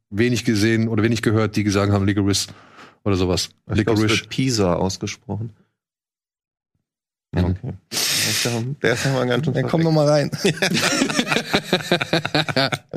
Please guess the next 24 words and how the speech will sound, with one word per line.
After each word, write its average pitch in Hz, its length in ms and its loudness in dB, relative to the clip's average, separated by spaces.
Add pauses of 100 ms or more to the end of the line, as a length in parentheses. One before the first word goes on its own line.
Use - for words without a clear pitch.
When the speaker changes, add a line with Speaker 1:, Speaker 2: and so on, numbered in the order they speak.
(580)
Speaker 1:
Ja, 139 300 2 (360)
äh, 123 340 2
den 156 380 4
im 135 140 2
Savoy, 139 540 2
siebzig 127 300 0
Millimeter, 131 680 2
zum 113 200 0
dritten 131 280 2
Mal 120 420 4 (100)
und 107 540 2 (200)
es - 460 -2
ist - 260 -2
einfach 101 320 -2
ein 101 80 0
großartiger 101 460 0
Film. 175 220 -2 (480)
Aber 110 160 2
über 113 100 2
den 113 140 2
rede 117 160 2
ich - 240 -2
nächste 113 280 2
Woche, 123 320 0